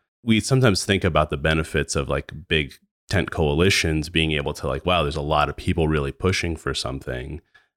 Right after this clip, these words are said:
But I imagine, especially among, like, the smaller groups in those culture, in those co-, within that coalition, there are problems that arise, like erasure, or at least, like, certain things not being heard. So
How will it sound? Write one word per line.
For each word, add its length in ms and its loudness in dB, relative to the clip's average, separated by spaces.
But 380 2
I 100 2
imagine, 680 2
especially 420 2
among, 300 0
like, 180 -4
the 80 -8
smaller 300 0
groups 260 -6
in 80 -4
those 160 -6
culture, 420 -4
in 120 0
those 160 -2
co-, 240 -6
within 320 4
that 140 0
coalition, 840 -2
there 140 4
are 40 0
problems 380 2
that 100 0
arise, 440 -2
like 260 -6
erasure, 540 -4
or 160 0
at 120 -4
least, 260 -6
like, 240 -8
certain 320 -4
things 220 -10
not 120 -10
being 140 -10
heard. 220 -4
So 240 -2